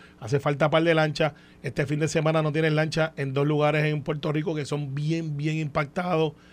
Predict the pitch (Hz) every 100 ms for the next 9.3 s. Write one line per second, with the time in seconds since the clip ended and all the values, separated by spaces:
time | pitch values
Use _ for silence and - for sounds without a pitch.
0 | - 156 160 - 170 160 165 170 156 151
1 | 151 160 160 156 151 156 147 143 143 147
2 | 143 156 143 156 170 160 160 151 - -
3 | - - - 135 143 175 180 170 160 156
4 | - - - - 151 151 147 139 170 180
5 | 165 - - 160 151 156 156 170 170 147
6 | 165 156 165 180 156 175 151 160 160 147
7 | 175 185 175 180 180 143 - - 180 170
8 | 180 214 240 233 220 214 214 214 220 185
9 | 135 147